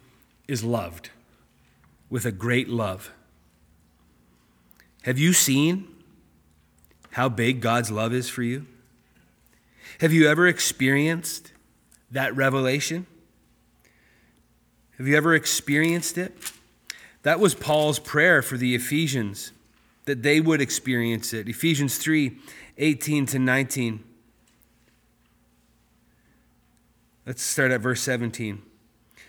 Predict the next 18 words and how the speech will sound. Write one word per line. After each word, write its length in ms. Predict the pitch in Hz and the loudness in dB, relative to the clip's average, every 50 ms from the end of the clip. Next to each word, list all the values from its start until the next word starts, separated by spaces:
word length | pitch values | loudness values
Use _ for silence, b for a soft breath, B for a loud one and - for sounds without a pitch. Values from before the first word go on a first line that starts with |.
| B B B B B | B B B B B
"That 220 | - 156 160 156 - | -2 0 0 0 -2
Christ 540 | - - 151 151 160 180 180 175 - - 139 | -6 0 2 4 4 4 4 2 -2 -4 -4
may 120 | 151 143 | -2 -2
dwell 400 | 135 113 - 127 139 143 151 165 | -2 -2 -2 0 0 2 2 2
in 140 | 160 151 147 | 0 0 0
your 160 | 139 135 123 | 2 0 0
hearts 480 | 113 - 131 135 151 160 156 - - - | 0 0 0 2 2 0 0 -4 -6 -4
through 140 | 151 139 | -4 -4
faith, 600 | 120 - - 143 135 139 156 170 165 - - - _ _ _ _ b b b b b b b b | -4 -4 -4 -2 0 0 -2 -2 -4 -8 -16 -20 _ _ _ _ b b b b b b b b
and 200 | - 143 139 135 | -4 -2 0 2
that 160 | 143 139 120 | 0 0 0
you, 640 | 127 120 131 143 147 156 160 170 175 180 175 170 - - - - | -4 -2 0 2 4 4 4 4 2 0 -2 -6 -10 -18 -12 -6
being 380 | - 151 147 143 135 123 120 | 0 0 2 2 2 2 0
rooted 500 | 117 127 143 151 156 156 165 170 175 165 | 0 2 2 4 4 4 4 2 0 -2
and 280 | 170 - 135 127 120 107 | -2 -4 -2 -2 -2 0
grounded 520 | 123 127 131 135 147 165 170 165 165 156 | 2 2 2 4 2 2 2 2 0 -2
in 300 | - - 143 139 131 123 | 0 -2 0 0 2 2
love 400 | 123 120 117 117 120 147 165 - | 2 2 2 2 0 -2 -4 -10